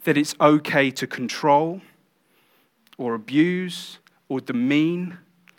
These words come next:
or demand your money, quite simply, according to Scripture, they are wrong.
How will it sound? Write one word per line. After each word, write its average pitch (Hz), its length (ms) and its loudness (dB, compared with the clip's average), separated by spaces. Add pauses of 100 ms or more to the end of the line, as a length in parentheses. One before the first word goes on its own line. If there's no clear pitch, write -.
(360)
or 147 140 -2
demand 147 720 2
your 175 160 2
money, 175 480 -2 (1300)
quite 190 300 -6
simply, 190 480 -6
according 151 400 -6
to 143 100 -12
Scripture, - 340 -10
they 123 140 -6
are 117 100 -4
wrong. 135 300 -12